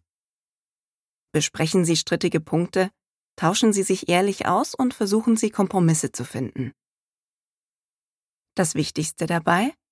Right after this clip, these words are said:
Seien Sie ehrlich zu sich selbst. Veränderungen erfordern Mut und es ist nicht immer leicht, sich auch unbequemen Wahrheiten zu stellen. Betrachten Sie Ihre Ist-Situation realistisch und begegnen Sie dem Neuen mit Offenheit.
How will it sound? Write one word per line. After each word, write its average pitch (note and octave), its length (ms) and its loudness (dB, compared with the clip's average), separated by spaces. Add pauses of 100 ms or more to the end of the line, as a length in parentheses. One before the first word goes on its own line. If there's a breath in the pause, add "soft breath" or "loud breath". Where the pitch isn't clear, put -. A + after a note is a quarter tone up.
(420)
Seien F#3 360 4
Sie G#3 140 0
ehrlich E3+ 340 0
zu D3+ 140 -4
sich D3+ 260 -4
selbst. - 580 -8 (1160)
Veränderungen G#3 680 4
erfordern F3+ 460 0
Mut F3+ 420 0
und - 180 -2
es D3 120 0
ist - 160 -2
nicht D#3 200 0
immer D#3+ 200 6
leicht, D#3 380 4
sich E3+ 180 -2
auch D#3 100 -2
unbequemen D3+ 640 2
Wahrheiten C#3 480 -2
zu - 120 -4
stellen. C#3+ 480 -4 (1800)
Betrachten G3 640 2
Sie B3 200 2
Ihre G3 220 0
Ist-Situation F3+ 840 -4
realistisch E3 840 0
und D3+ 220 -2
begegnen F3 500 0
Sie F#3+ 120 0
dem D#3+ 160 4
Neuen D#3+ 300 4
mit E3 160 -2
Offenheit. D#3 600 -4